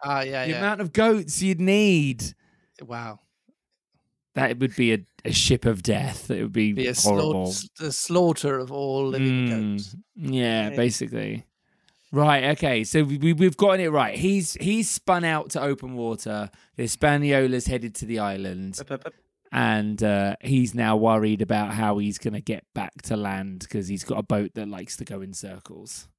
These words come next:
Speaker 2: Yeah?
Speaker 1: That's where we're at, I think.
Speaker 2: Hmm. See, I don't know how this is gonna be a very interesting chapter because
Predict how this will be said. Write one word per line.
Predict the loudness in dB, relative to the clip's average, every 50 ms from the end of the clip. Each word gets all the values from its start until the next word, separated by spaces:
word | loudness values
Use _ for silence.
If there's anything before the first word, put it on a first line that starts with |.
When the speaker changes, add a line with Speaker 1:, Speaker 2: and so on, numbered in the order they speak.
| _ _ _ _ _ _ _ _ _ _ _ _ _ _ _ _ _ _ _ _ _ _ _ _ _ _
Speaker 2:
Yeah? | -2 0 2 2 2 0 -4 -2
Speaker 1:
That's | -2 -2 -2 -2 -2
where | -2 -2 0
we're | 0 0
at, | 0 0 -2
I | -4 -8
think. | -10 -10 -12 -14 -16 -18 -20 -20 _ _ _ _
Speaker 2:
Hmm. | -12 -10 -10 -10 -12 -16 -18 _ _ _ _ _ _ _ _ -20 -20 _
See, | -4 2 4 4
I | 6 6
don't | 6 4 4 4
know | 4 4 6
how | 6 6 6 4
this | 4 2 0 0
is | -2 -2
gonna | -2 0 2
be | 4 4
a | 4
very | 4 4 2 4 2 0
interesting | -2 -2 -4 -6 -6 -4 -4 -4 -2
chapter | 0 0 0 0 0 -2 -4 -4 -4 -2
because | -4 -6 -2 2 0 0 0 -2